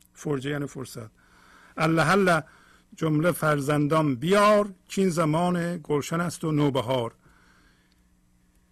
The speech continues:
یا به تابستان بیا وقت ثمر، تا ببندم خدمت را من کمر.» میگه: «تو را به خدا همه فرزندان تو بیار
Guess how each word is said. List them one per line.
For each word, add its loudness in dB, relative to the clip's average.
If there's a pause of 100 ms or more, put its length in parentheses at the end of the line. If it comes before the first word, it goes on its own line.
(1000)
یا 4
به 0
تابستان 0
بیا 2
وقت -2
ثمر، 2 (540)
تا 0
ببندم -2 (160)
خدمت -6
را -4
من -8 (440)
کمر.» -14 (880)
میگه: -6
«تو -4
را 0
به -2
خدا 0 (1080)
همه -2
فرزندان -2
تو -8
بیار -2